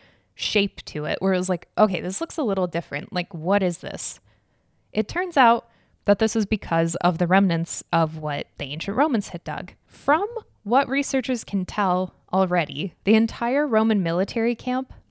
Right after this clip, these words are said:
that existed on this site was about twenty acres and had about forty wooden towers at its peak. So it was pretty sizable. So, like I teased just before,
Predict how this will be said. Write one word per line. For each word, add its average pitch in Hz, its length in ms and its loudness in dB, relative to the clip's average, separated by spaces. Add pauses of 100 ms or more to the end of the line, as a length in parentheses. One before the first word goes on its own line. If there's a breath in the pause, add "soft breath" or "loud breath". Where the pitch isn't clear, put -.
that 180 360 2
existed 190 440 -4
on 240 140 -2
this 254 120 -2
site 269 360 -6 (220)
was 208 200 4
about 196 300 4
twenty 294 400 -6
acres 180 480 -2
and 190 140 -2
had 208 160 0
about 196 260 0
forty 269 580 -2
wooden 202 360 -2
towers 156 520 -6
at 151 140 -10
its 151 160 -14
peak. - 460 -16
So 190 140 0
it - 20 4
was 208 120 0
pretty 302 280 -2
sizable. - 600 -2 (200)
So, 196 340 0 (380 soft breath)
like 233 240 2
I 247 80 2
teased 226 280 0
just 190 200 -2
before, 175 500 -2